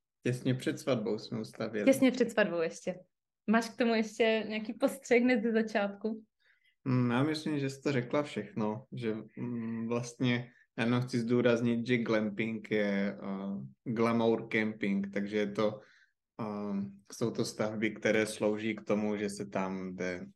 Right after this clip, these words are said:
Speaker 1: rekreovat člověk. A my jsme viděli, jak je to vybavený, takže jsme nabili dojmu, že se v tom dá normálně žít, protože jsme v té době žili v kopulovitém stanu,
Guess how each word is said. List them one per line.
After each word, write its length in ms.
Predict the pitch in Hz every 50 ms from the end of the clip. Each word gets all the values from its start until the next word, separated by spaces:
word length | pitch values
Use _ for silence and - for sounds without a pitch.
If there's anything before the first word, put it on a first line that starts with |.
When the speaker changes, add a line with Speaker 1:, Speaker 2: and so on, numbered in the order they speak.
| _ -
Speaker 1:
rekreovat 720 | - 101 101 101 - 117 113 110 107 107 101 104 98 98 -
člověk. 600 | - - - 101 95 98 101 92 92 90 - - - - - _ _ _ _ _ _ _ _ _ - -
A 340 | 110 101 101 98 95 95 92
my 180 | 98 107 113
jsme 460 | 113 117 123 123 123 117 107 101 - - -
viděli, 500 | - 107 101 113 110 110 120 117 117 120
jak 180 | 120 113 107 104
je 60 | 110
to 160 | 104 - 123
vybavený, 600 | 107 104 95 92 110 113 123 120 117 113 110 104
takže 260 | 101 98 95 101 101 98
jsme 160 | 104 104 101
nabili 560 | 101 101 101 98 92 92 95 104 98 101 101
dojmu, 320 | 98 98 101 98 98 98
že 140 | 98 98 95
se 140 | - - 107
v 80 | - -
tom 200 | - 104 104 98
dá 140 | 98 98
normálně 680 | 98 98 95 98 101 101 101 101 101 104 101 101 101 98 -
žít, 400 | 110 98 - 113 110 101 - -
protože 380 | 110 101 - - 104 101 95
jsme 160 | 98 107 98 98
v 80 | -
té 160 | - 104 98
době 320 | 98 101 95 95 101 95 98
žili 280 | 101 104 95 98 95
v 100 | 95 -
kopulovitém 640 | - 104 98 98 101 98 92 95 98 98 98 98 98
stanu, 500 | 98 - - - 104 101 101 101 98 98